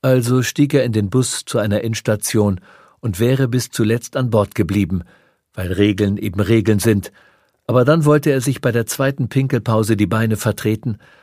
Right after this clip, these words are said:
und sah im Schaufenster eines Pfandleihers einen Ring. Die zweite Pinkelpause wurde spät nachmittags am trübseligen Rand einer Kleinstadt eingelegt. Vielleicht der Verwaltungssitz eines Countys oder der Sitz eines kleinen Teils seiner Verwaltung.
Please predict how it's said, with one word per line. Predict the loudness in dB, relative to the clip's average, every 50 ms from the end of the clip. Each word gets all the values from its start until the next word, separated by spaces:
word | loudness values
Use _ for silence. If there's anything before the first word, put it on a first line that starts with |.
| _ _ _
und | -2 -2 0 2
sah | 2 0 0
im | 0 -2
Schaufenster | -2 -2 0 0 0 0 0 -2 -2 -2 -2 -2 -2 -2
eines | -2 -2 -6 -6
Pfandleihers | -8 -6 -4 -4 -2 -2 -2 -2 -2 0 0 0 -2 -2
einen | -4 -4 -2 0 0 0
Ring. | -2 -2 -4 -8 -12 _ _ _ _ _ _ _ _ _ _ _ _ _ _ _ _ _ _ _ _ _ _ _ _ -2
Die | 0 2 2
zweite | 2 0 2 2 2 2 2 0
Pinkelpause | 2 2 2 2 2 0 -2 0 0 0 0 2 2 0 0 2
wurde | 0 0 0 0
spät | -2 -2 -2 -2 -2 0 0
nachmittags | -2 -2 -2 0 0 -2 0 0 -2 -2 -2 -2 -4 -8 -10 -10 -12 -18 -20 -20 -20 _ _
am | -4 -2 -2 -2
trübseligen | 0 0 0 0 0 0 0 0 0 0 0 -2 -2
Rand | -2 -2 -2 -2 -2 -2
einer | -2 -2 -4 -4
Kleinstadt | -4 -2 -2 -2 -2 -2 -2 -2 -4 -4 -2 -4
eingelegt. | -4 -2 -2 -2 -2 -2 -2 -4 -6 -8 -12 -18 -18 _ _ _ _ _ _ _ _ _ _ _
Vielleicht | _ 0 2 2 2 2 2 2
der | 2
Verwaltungssitz | 2 2 2 2 2 2 2 2 0 -2 0 0 0 0 0 -2
eines | -4 -2 -2 -2 -2
Countys | -2 0 0 0 0 0 -2 -4 -4 -6 -8 -10 -12 _ _ _ _ _ _ _ _ _ _ _
oder | 2 2 4 6 4 6
der | 6 4
Sitz | 4 4 2 2 0 -2
eines | -2 -2 -2 -2 -4 -2
kleinen | -2 0 0 2 0 0
Teils | 0 0 -2 -2 0 0
seiner | 0 0 0 -2
Verwaltung. | -2 -2 -2 0 0 0 0 0 -2 -6 -8 -10